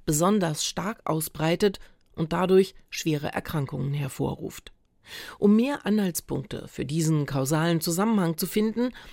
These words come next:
haben die Hamburger Forschenden untersucht,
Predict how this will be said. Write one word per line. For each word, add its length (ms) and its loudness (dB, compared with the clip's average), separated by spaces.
haben 320 0
die 220 2
Hamburger 380 2
Forschenden 560 -2
untersucht, 640 -2